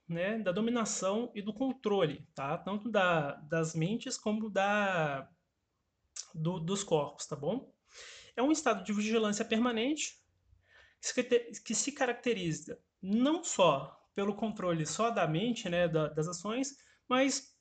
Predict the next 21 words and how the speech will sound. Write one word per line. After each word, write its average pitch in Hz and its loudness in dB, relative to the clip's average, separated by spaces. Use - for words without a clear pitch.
por 254 2
incrível 185 0
que 202 -10
pareça, 226 -2
de 185 -2
um 262 4
elemento 240 2
principal, 202 4
tá? 180 2
O 156 4
romance 175 0
gira 175 -4
em 170 -2
torno 165 -2
disso, 160 -6
que - -2
é - -4
a 269 -4
língua, 196 -2
tá? 151 -8
Pra 214 2